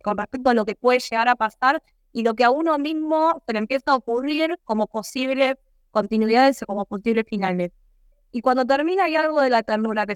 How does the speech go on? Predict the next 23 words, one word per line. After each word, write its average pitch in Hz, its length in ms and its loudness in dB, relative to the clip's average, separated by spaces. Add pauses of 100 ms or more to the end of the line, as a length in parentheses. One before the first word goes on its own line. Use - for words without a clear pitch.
(160)
que 208 100 -10
se, 185 460 -4 (100)
se 190 100 -6
nos 185 140 -8
juega. 277 520 4 (160)
A 190 100 -10
mí 226 120 -2
me, 262 220 0
me 196 220 -4
pasó, 269 520 0
más 220 160 -2 (200)
allá 220 120 0
de 202 80 -2
todas 220 220 2
las 202 140 -4
críticas, 226 460 -2
y - 60 -20
como 190 180 -6
decía 196 240 0
al 214 60 2
principio, 226 440 -2
de 208 120 4
que - 140 -8